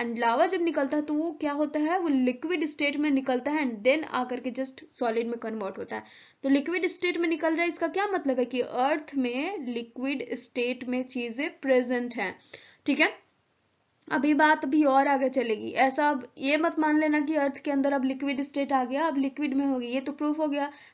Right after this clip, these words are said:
हमने देख भी लिया कि लावा निकलता है, तो इसका मतलब तो अर्थ का इंटीरियर लिक्विड होना चाहिए, मत मानना। अभी आगे पढ़ो, उसके बाद मानोगे कि क्या है। On this basis, the interior of the earth is liquid, ठीक है, इस बेसिस पे तो अर्थ का इंटीरियर क्या होना चाहिए, लिक्विड होना चाहिए।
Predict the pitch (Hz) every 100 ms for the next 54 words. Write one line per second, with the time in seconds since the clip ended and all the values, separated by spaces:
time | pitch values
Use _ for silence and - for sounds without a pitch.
0 | - 247 233 247 285 302 302 302 302 294
1 | 285 285 285 285 269 277 269 - _ _
2 | _ 277 262 285 294 277 262 269 262 -
3 | 254 247 254 247 233 240 247 330 302 311
4 | 302 302 302 381 - _ _ _ 240 240
5 | 240 220 196 185 233 _ - - 262 254
6 | 247 262 277 277 254 262 226 233 233 202
7 | 202 214 - - - - - - 233 240
8 | 220 214 220 - - _ - 254 277 349
9 | 349 294 277 262 285 269 262 254 254 277
10 | 294 294 277 254 240 233 220 233 269 330
11 | 339 - _ - 320 294 277 269 294 294
12 | 294 294 277 269 - 277 269 254 254 262
13 | 269 277 302 294 285 269 254 208 208 262
14 | 294 277 269 294